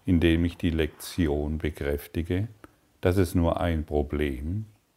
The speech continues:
und eine Lösung gibt. Das Problem ist ein Groll,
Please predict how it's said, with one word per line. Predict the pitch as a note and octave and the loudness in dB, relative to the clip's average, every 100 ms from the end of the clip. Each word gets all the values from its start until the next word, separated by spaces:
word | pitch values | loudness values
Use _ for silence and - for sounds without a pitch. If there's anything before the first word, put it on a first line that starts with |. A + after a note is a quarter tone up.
| _ _ | _ _
und | F#2 F2+ - - | 0 0 -2 -2
eine | E2 D#2 D2+ D2+ D2+ D#2 - | 0 0 0 -2 -2 -4 -6
Lösung | D#2 C#2+ C#2 C2+ C#2 C2+ C#2 | -6 -4 -4 -6 -8 -8 -8
gibt. | - G#2 - - - _ _ _ _ _ _ _ _ _ _ _ _ _ _ _ _ _ _ _ - | -10 -12 -14 -20 -20 _ _ _ _ _ _ _ _ _ _ _ _ _ _ _ _ _ _ _ 0
Das | E2 - | 0 2
Problem | E2+ D2+ D#2 F#2+ C3 B2 | 2 2 2 0 0 -2
ist | G#2 - | -4 -6
ein | G#2 G2+ | -2 -2
Groll, | - D2+ B1 - | -4 -6 -6 -8